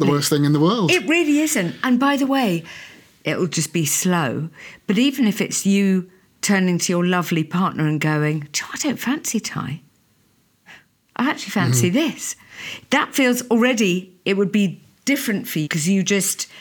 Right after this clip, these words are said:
Speaker 2: you're a comedian, you're fit in, you want everyone
Speaker 1: Yeah.
Speaker 2: around you to make, to be happy. I'm talking about the s-, small things first and
Speaker 1: Yeah,
Speaker 2: then the
Speaker 1: yeah.
Speaker 2: big things, but just looking after Charlie.
Speaker 1: Mm.
Speaker 2: You talked about terrible things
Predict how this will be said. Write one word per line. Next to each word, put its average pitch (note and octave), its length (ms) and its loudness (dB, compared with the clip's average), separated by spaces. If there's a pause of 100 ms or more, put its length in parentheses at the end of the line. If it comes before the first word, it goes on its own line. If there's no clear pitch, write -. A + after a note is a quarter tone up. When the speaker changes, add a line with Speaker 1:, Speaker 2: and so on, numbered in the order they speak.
(180)
Speaker 2:
you're E3+ 140 -2
a E3+ 140 -6
comedian, G3+ 440 2
you're D3+ 80 -2 (160)
fit F#3+ 160 -2
in, E3+ 540 -2
you E3+ 160 -2
want F3+ 200 0
everyone F3+ 280 0
Speaker 1:
Yeah. E3+ 80 0
Speaker 2:
around E3+ 260 0
you D3+ 60 -2
to D#3 140 -4
make, - 320 -4
to D#3+ 80 -6
be D3+ 160 -2
happy. C#3+ 380 -2 (280)
I'm F3+ 100 0
talking F#3 200 2
about D3+ 180 0
the D#3 60 -2
s-, - 320 -6
small E3 320 0
things C#3 260 -2
first C#3 340 -6
and D3 60 2
Speaker 1:
Yeah, C#3+ 80 0
Speaker 2:
then C#3+ 80 0
the C#3+ 80 0
Speaker 1:
yeah. C#3+ 40 -6 (100)
Speaker 2:
big F3 120 -4 (160)
things, B2+ 300 -4
but - 380 -6
just - 340 -4 (340)
looking F3 280 -2
after E3 240 -4
Charlie. G#3 480 -2 (960)
Speaker 1:
Mm. B2 220 -4 (100)
Speaker 2:
You F#3 80 0
talked A#3+ 200 -2
about G3+ 180 -2
terrible E3+ 360 0
things D3+ 480 -2